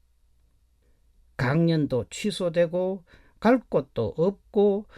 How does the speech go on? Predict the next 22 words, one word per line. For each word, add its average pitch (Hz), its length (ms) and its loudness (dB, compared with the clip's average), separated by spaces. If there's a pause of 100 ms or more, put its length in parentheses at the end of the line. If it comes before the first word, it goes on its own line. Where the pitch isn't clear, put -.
(140)
만날 233 480 6
사람도 165 480 0 (100)
없는 196 460 4
저는 185 400 2 (500)
요즘 151 360 2
방에서 175 520 0
혼자 202 460 0
행복의 208 760 0
고구마를 202 720 0
캐고 175 600 -4
있습니다. 143 600 -6 (300)
고구마는 180 640 0 (120)
뿌리 247 420 2
식물입니다. 151 920 -4 (440)
하나를 220 540 2
캐면 170 440 -4
줄줄이 277 760 4
딸려 208 540 4
올라옵니다. 143 880 0 (420)
이젠 170 440 2
고인이 208 580 6
되신 151 460 0